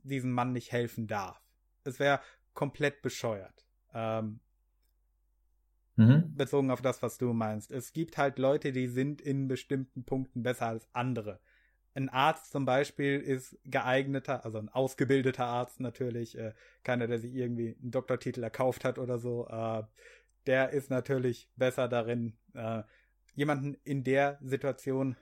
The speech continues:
Speaker 1: zu helfen, als, äh, irgendeiner, der,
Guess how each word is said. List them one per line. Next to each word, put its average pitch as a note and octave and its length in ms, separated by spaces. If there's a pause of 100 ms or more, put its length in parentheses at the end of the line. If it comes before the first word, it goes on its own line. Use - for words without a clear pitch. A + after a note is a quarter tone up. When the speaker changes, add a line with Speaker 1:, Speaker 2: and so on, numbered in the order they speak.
(100)
Speaker 1:
zu - 180
helfen, B2+ 540 (280)
als, A#2 340
äh, A#2 240 (120)
irgendeiner, B2 960 (100)
der, B2 340